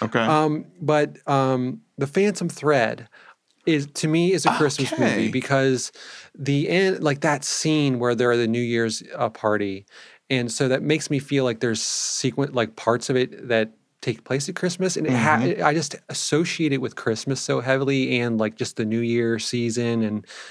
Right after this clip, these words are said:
Speaker 2: this time of year. Um, so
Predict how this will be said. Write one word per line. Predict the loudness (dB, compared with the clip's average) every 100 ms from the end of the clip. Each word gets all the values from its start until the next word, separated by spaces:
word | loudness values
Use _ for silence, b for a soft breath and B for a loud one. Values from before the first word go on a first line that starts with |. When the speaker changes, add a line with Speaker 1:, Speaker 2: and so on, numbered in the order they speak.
| B _
Speaker 2:
this | -6 -6
time | -4 -2
of | 0
year. | 0 0 2 2 0
Um, | 0 0 -2 -4 B B B B
so | -2 0 0 -2